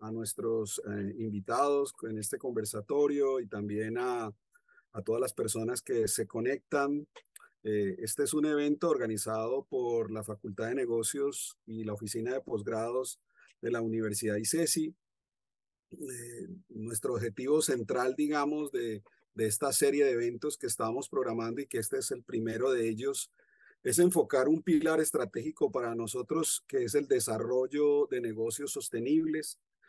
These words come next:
entendido el desarrollo de negocios sostenibles como la creación y puesta en marcha de negocios de largo plazo, de valor de largo plazo,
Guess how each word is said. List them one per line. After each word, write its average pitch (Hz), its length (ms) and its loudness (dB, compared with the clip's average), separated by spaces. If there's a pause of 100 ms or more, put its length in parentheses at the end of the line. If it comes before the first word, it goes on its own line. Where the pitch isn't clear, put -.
(140)
entendido 110 640 -2
el 139 60 -6
desarrollo 113 440 0
de 135 60 4
negocios 117 320 -2
sostenibles 120 680 -2
como 110 480 -2 (240)
la 110 160 -4
creación 117 540 0
y 135 80 -2
puesta 135 360 2
en 131 100 -2
marcha 131 520 0 (520)
de 113 240 0
negocios 110 580 0
de 110 460 2
largo 113 320 -2
plazo, 135 480 4
de 120 80 2
valor 107 340 0
de 127 120 -2
largo 127 300 -2
plazo, 127 480 -2